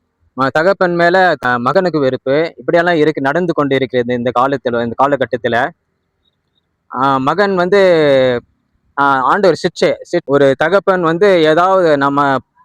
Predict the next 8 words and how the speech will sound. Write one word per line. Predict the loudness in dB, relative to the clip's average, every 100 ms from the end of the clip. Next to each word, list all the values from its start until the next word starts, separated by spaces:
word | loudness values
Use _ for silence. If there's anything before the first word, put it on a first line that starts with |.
| _ _
பிள்ளை | 0 2 2 0
நன்றா | 0 0
இருக்க | 0 0 0
வேண்டும் | 0 0 -2
என்றுதான் | -4 -4 0 0 0
அப்படி | -2 -2
அவங்க | -2 -2 -2 0
பேசுகிறாங்க. | 0 0 -2 -2 -2 -2 -2